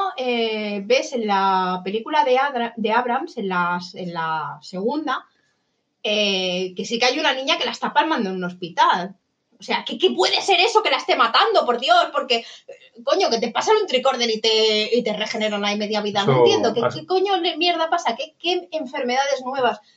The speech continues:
Speaker 1: ¿Qué cosas nuevas hay que te puedan matar? ¿A qué le teme la gente si es que le teme a algo? ¿Realmente la vida es tan, tan, tan, tan, tan fácil? ¿Hay paro? ¿Hay no sé qué? ¿Qué, qué, qué, qué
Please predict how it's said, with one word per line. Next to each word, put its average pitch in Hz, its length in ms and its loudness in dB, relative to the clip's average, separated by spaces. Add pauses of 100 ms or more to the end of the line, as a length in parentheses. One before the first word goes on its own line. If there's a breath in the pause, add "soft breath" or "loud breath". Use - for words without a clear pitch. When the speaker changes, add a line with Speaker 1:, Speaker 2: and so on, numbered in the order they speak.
(140 soft breath)
Speaker 1:
¿Qué 311 160 -8
cosas 349 320 -2
nuevas 262 320 0
hay 262 140 -4
que 254 120 -8
te 240 120 -6
puedan 240 340 4
matar? 220 280 0
¿A 220 100 0
qué - 80 -12
le 370 100 -2
teme 311 200 -4
la 254 120 2
gente 247 300 -8
si 254 100 -10
es 247 80 -10
que 254 60 -6
le 208 120 -2
teme 214 220 -4
a 196 80 0
algo? 185 340 -4 (360 soft breath)
¿Realmente 320 420 2
la 294 140 2
vida 247 240 0
es 233 220 -6
tan, 330 300 -2
tan, 294 280 -4
tan, 233 240 -4
tan, 220 240 -8
tan 214 220 -2
fácil? 339 360 -6 (340 loud breath)
¿Hay 339 260 -2
paro? 262 480 2
¿Hay 277 480 0
no 262 140 -4
sé 247 180 -2
qué? 587 240 -2 (100)
¿Qué, 349 160 -4
qué, 370 240 2
qué, 349 340 -2
qué 339 180 -2